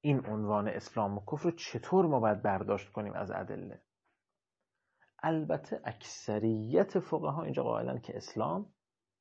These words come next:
اکثریت خیلی بالا، حالا پایین هم می‌بینیم اینجا، اسلام منظور اعم از شیعه است. لذا مؤمن عنوانی است که برای شیعه میاد یا اهل الحق که پایین می‌خونیم، ولی مسلم عنوانی است که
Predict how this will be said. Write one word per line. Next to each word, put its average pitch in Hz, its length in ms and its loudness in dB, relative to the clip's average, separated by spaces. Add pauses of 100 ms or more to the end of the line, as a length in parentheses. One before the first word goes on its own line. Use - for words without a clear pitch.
(180)
اکثریت - 840 -2 (240)
خیلی 123 560 4 (400)
بالا، 95 540 -2 (280)
حالا 110 120 -6
پایین 104 280 -4
هم 101 100 -4
می‌بینیم 98 280 -4
اینجا، - 220 -16 (880)
اسلام - 380 -4
منظور 107 440 0
اعم 110 380 2
از - 260 -8
شیعه - 320 -14
است. - 240 -10
لذا 127 340 0 (120)
مؤمن 127 800 2
عنوانی 127 400 4
است 123 120 -4
که - 80 -2
برای 107 240 4
شیعه - 360 -4
میاد 180 320 2
یا 117 120 8
اهل 120 340 4
الحق 113 500 6 (360)
که 139 60 0
پایین 120 280 0
می‌خونیم، 113 460 -2 (500)
ولی 185 160 4
مسلم 165 500 2
عنوانی 120 400 2
است - 160 -8
که 208 200 0